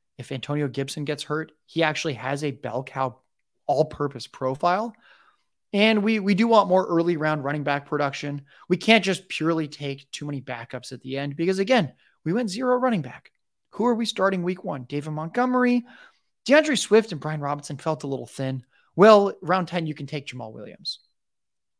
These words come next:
Last year's Jamal Williams might again be this year's Jamal Williams with Jamal Williams. Until Alvin Kamara returns from suspension those first three weeks, you at least have Jamal Williams. Your round ten pick is starting at least three weeks for you in fantasy.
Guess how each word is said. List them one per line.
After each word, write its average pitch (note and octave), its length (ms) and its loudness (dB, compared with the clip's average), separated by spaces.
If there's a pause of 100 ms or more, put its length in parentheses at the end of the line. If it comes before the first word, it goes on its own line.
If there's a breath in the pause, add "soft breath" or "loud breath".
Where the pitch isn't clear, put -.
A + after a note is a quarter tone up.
(140)
Last D#3+ 300 -2
year's E3 360 0
Jamal D#3+ 420 -2
Williams E3 340 0
might F#3 220 4
again F3+ 260 2
be D#3+ 140 -2
this D#3 220 -2
year's D3+ 220 -6
Jamal C3+ 300 -8
Williams B2 480 -10
with - 160 -16
Jamal A#2+ 320 -6
Williams. D3 480 -2 (920 soft breath)
Until E3+ 460 4
Alvin E3 260 0
Kamara F3 280 0
returns D#3+ 320 -4
from D3+ 120 -8
suspension F3+ 520 -2
those D3 180 -4
first D3+ 300 -6
three C3+ 160 -6
weeks, D#3 380 -6
you D3+ 160 -2
at D#3 80 -4
least F3 220 -4
have E3+ 160 0
Jamal D3 280 0
Williams. C#3 340 -4 (220 soft breath)
Your D#3+ 140 0
round F#3 260 4
ten D#3+ 240 -4
pick C#3+ 240 -10
is B2+ 80 -10
starting D3+ 380 -4
at D3 180 -14
least G#3 340 -2
three D#3+ 240 -4
weeks C#3 240 -6
for - 140 -12
you B2+ 120 -10
in A#2 80 -14
fantasy. D#3+ 520 -6